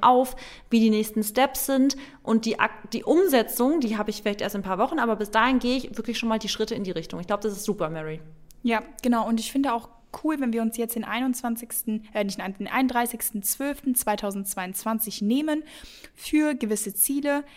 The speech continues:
Speaker 2: Also wirklich, packt nochmal Stift, äh, in die Hand, ähm, nehmt nochmal einen Stift in die Hand und schreibt eure Ziele auf, die ihr dann bis zu diesem Datum erreichen wollt.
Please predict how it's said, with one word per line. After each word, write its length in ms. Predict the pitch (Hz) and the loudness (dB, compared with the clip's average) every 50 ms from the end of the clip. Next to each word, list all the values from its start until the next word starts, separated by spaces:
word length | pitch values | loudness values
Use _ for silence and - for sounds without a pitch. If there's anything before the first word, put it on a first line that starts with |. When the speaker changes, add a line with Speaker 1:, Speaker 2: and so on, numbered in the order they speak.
| - - - _ - | -20 -20 -20 _ -4
Speaker 2:
Also 220 | - 226 208 220 202 | -2 0 0 0 0
wirklich, 520 | 226 240 233 240 220 208 208 - - - _ - | 0 -2 0 0 0 0 0 -2 -6 -8 _ -10
packt 240 | - 277 277 - - | -10 -10 -6 -2 2
nochmal 220 | 254 247 247 247 | 2 2 2 2
Stift, 480 | - - - - 226 220 - - - - | -2 -6 -6 -4 -6 -6 -6 -8 -8 -6
äh, 300 | 220 214 214 214 208 202 | -2 -2 0 0 -2 -2
in 140 | 208 214 | -4 -4
die 140 | 208 214 214 | -4 -4 -4
Hand, 420 | 208 220 220 214 208 208 - - - | -4 -4 -4 -6 -6 -8 -8 -10 -8
ähm, 440 | 208 202 196 196 196 202 208 208 202 | -6 -4 -4 -4 -4 -6 -8 -8 -6
nehmt 220 | - 226 247 254 247 | 0 2 4 6 6
nochmal 160 | 262 254 247 | 6 4 4
einen 60 | 233 | 2
Stift 200 | 233 233 226 247 | 0 -4 -6 -4
in 60 | 226 | -4
die 100 | 226 220 | -4 -4
Hand 240 | 214 220 220 220 - - - - - - - - - - - - _ - | -4 -4 -6 -8 -10 -14 -20 -18 -18 -18 -18 -20 -20 -20 -20 -16 _ -2
und 260 | 240 233 233 220 - | 2 2 2 2 2
schreibt 340 | - - - 247 254 254 247 | 0 -2 2 2 0 2 0
eure 160 | 226 220 208 | -2 -2 -4
Ziele 280 | - - 214 208 202 - | -2 -2 -2 -2 0 -2
auf, 160 | - 277 - | -2 -4 -6
die 100 | - 208 | -8 -4
ihr 120 | 208 214 | -4 -2
dann 220 | 208 202 208 208 196 | -2 0 -2 -2 -2
bis 240 | - 262 254 - | -2 -2 0 0
zu 100 | - - | 0 0
diesem 280 | 208 220 220 214 226 214 | -2 -4 -2 0 0 0
Datum 380 | 202 202 202 202 208 - 196 180 | 0 0 -2 -4 -4 -8 -8 -6
erreichen 500 | 190 196 214 240 233 - - 208 202 190 | -4 -2 -2 -2 -2 -2 -2 -4 -2 -2
wollt. 360 | 226 269 302 311 330 - | -2 0 0 -2 -2 -6